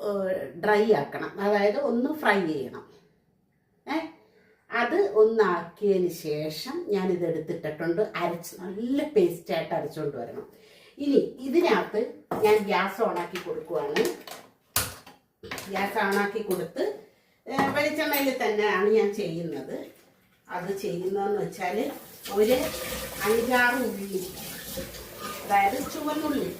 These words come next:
ചുവന്നുള്ളി തന്നെ ചേർക്കണം ഇതിനെ, എങ്കിലേ അതിൻ്റേതായ ഒരു, ഞാൻ പറയുന്ന രീതിയിലുള്ള ഒരു ടേസ്റ്റ് കിട്ടണമെങ്കിൽ ആ ചുവന്നുള്ളി ചേർത്താൽ കൊള്ളാം. പിന്നെ നിങ്ങൾക്ക് ചുവന്നുള്ളിയൊക്കെ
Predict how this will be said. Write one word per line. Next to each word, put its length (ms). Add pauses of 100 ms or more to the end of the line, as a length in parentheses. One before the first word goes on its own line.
ചുവന്നുള്ളി 500
തന്നെ 360 (120)
ചേർക്കണം 440
ഇതിനെ, 240 (580)
എങ്കിലേ 380
അതിൻ്റേതായ 640 (140)
ഒരു, 140 (580)
ഞാൻ 160 (120)
പറയുന്ന 420
രീതിയിലുള്ള 500
ഒരു 80 (100)
ടേസ്റ്റ് 420
കിട്ടണമെങ്കിൽ 560 (160)
ആ 40 (140)
ചുവന്നുള്ളി 480
ചേർത്താൽ 360
കൊള്ളാം. 260 (320)
പിന്നെ 300 (460)
നിങ്ങൾക്ക് 420 (880)
ചുവന്നുള്ളിയൊക്കെ 680